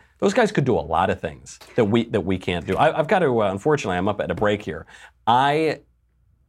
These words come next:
I hear that episode three is coming out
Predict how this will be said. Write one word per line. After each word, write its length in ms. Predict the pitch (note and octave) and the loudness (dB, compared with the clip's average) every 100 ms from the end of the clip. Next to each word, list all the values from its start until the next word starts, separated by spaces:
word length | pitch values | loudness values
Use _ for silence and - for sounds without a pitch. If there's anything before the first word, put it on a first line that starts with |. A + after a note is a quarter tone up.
| - | -2
I 160 | A#2+ A2+ | 0 0
hear 460 | - F#3+ A2+ C#2 - | -2 -2 0 -2 -6
that 160 | G2 | -4
episode 400 | G2+ - - F#2 | -4 -4 -4 -4
three 320 | - C3+ F2 C#2 | -2 0 0 -4
is 120 | - | -6
coming 240 | G#2 F#2 | -4 -2
out 200 | F2 D#2+ | -4 -6